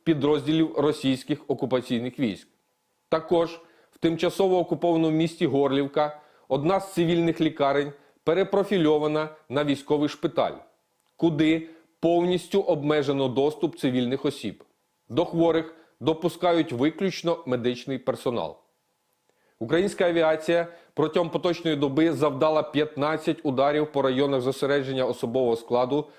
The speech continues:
озброєння та військової техніки і два удари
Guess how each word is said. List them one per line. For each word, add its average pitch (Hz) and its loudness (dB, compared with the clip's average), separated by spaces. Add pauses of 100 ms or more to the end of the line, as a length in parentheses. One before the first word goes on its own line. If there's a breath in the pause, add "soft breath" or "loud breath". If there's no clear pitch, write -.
(200 loud breath)
озброєння 139 0
та 135 0
військової 127 0
техніки 117 -6 (360)
і 160 2
два 139 0
удари 151 2